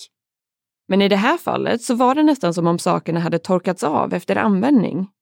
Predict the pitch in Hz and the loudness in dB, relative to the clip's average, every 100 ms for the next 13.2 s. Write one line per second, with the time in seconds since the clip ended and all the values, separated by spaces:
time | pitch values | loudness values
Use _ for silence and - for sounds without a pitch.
0 | _ _ _ _ _ _ _ _ _ _ | _ _ _ _ _ _ _ _ _ _
1 | 269 311 - 196 180 - 185 170 175 175 | -2 -2 -2 -2 -2 0 -2 0 -2 0
2 | 180 180 - 220 - 226 254 - 294 - | -2 -2 0 0 0 -4 -4 -8 -6 0
3 | 277 294 302 220 175 170 170 170 165 170 | 0 0 0 0 2 0 0 0 0 -2
4 | 165 180 170 170 262 - 185 185 170 180 | -4 -2 -2 0 0 0 -4 -4 -2 0
5 | 175 175 240 220 208 254 - _ _ - | 0 -2 -4 -2 -2 -2 -6 _ _ -8
6 | 226 226 226 - 247 294 151 - 107 - | -2 0 0 2 4 4 2 -2 -6 -6
7 | 202 _ _ _ _ _ _ _ _ _ | -10 _ _ _ _ _ _ _ _ _
8 | _ _ - 202 254 240 294 208 175 185 | _ _ 0 4 4 4 2 2 0 2
9 | 170 165 175 170 - 208 302 - 196 165 | 2 2 0 -2 2 0 0 -2 0 0
10 | 180 175 165 165 170 175 165 - 180 175 | -2 0 2 0 0 0 0 0 -2 -2
11 | 175 165 208 - 285 - - 226 _ _ | -4 -2 -4 -2 0 0 -2 -8 _ _
12 | _ 277 254 233 180 156 165 247 202 - | _ 0 0 2 0 0 2 2 2 -2
13 | - | -6